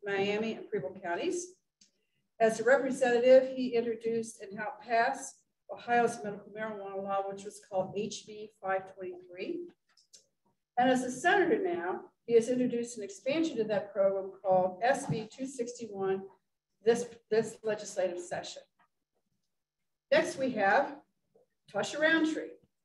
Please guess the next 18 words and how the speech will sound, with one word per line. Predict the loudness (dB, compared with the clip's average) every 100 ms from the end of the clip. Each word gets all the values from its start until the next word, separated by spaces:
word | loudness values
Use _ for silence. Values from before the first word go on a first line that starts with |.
| _ _ _ _ -2
Tasha's | 2 2 0 0
from, | 0 0 -2
from | 0
Dayton, | 4 2 2 -4
and | -6 -6
she's | -8 -8 -6
a | -4 -4 -4 -2
re-, | 0 0 -2 -12 _
registered | -2 0 -2 -2 -2 -2
medical | -4 -2 -6 -6
marijuana | -6 -8 -12 _ _ -10 -4 -2 -2
patient | -2 -4 -4 -8 -10
in | -2
Michigan | 2 4 2 0 0 -2 -8 -16 _ _ -2
and | 0
a | 4
registered | 2 2 -4 0 2 2 0
medical, | -2 -2 -2 -2